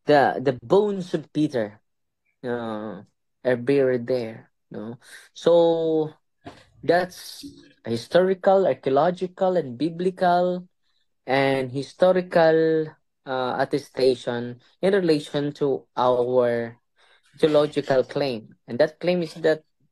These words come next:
that claim is not just an ordinary claim. It is grounded with his history. It is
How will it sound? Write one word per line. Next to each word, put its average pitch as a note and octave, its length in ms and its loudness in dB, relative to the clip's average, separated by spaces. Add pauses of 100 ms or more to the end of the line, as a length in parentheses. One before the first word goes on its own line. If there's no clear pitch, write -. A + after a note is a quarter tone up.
(680)
that D#3 280 -4
claim F#3 260 -2
is E3+ 140 -10
not E3 180 -2 (100)
just D#3+ 480 -2
an D3 220 -6
ordinary F3 640 2
claim. C#3+ 520 -4 (960)
It C#3+ 200 -6
is D3 600 2
grounded F3+ 720 0
with C#3+ 320 -4
his - 300 -14 (100)
history. A3 760 -2 (420)
It C#3 60 0
is C#3 140 -2